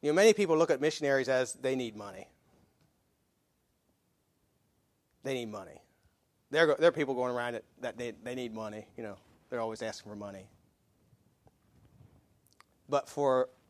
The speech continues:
you and I, as a church of Lighthouse Baptist Church, we need a missionary to obey God's command to go all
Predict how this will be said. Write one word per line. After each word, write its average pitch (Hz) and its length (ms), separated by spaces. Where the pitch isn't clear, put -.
you 139 240
and 156 80
I, 151 540
as 120 240
a 107 100
church 147 340
of 113 100
Lighthouse 123 340
Baptist 120 420
Church, 131 360
we 107 560
need 110 280
a 98 40
missionary 90 680
to 107 140
obey 95 560
God's 90 320
command 82 540
to - 80
go 104 240
all 113 400